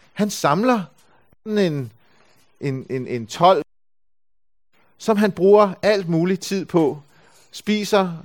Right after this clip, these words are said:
drikker, rejser, går fra alverdenen, Jesus. Altså, du kan jo gøre et eller andet, så, <laughs> og så samler han de her tolv mennesker. Øh, og, og flere kommer til.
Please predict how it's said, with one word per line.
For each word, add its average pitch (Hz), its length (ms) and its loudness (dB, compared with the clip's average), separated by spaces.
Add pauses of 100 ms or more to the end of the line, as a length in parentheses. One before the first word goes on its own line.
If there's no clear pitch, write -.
(140)
drikker, 180 440 4 (480)
rejser, 175 540 2 (280)
går 170 120 2
fra - 100 -12 (2000)
alverdenen, 160 680 -2
Jesus. 131 200 -6
Altså, 131 160 -4
du 170 80 -4
kan 170 160 4
jo 156 120 4
gøre 165 240 6
et 180 40 4
eller 185 180 6
andet, 170 180 0
så, 160 220 4 (320)
<laughs> - 380 -20
og 170 80 -8
så - 80 -8
samler 170 420 -4
han 196 180 -4
de 185 160 -12
her 220 80 -2
tolv - 300 -4
mennesker. 202 380 -8 (960)
Øh, 139 420 0
og, 117 180 -2
og 139 60 -6
flere 170 320 4
kommer 165 280 -2
til. 214 340 -4